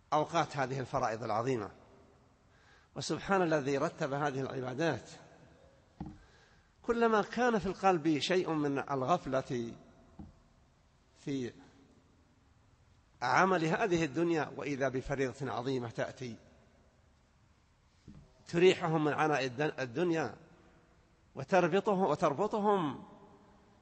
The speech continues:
بربهم جل وعلا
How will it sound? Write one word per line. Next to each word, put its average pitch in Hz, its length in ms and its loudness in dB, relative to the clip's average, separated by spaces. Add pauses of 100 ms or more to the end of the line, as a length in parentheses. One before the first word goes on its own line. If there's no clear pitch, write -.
(960)
بربهم 175 560 4
جل 147 260 0
وعلا 131 440 0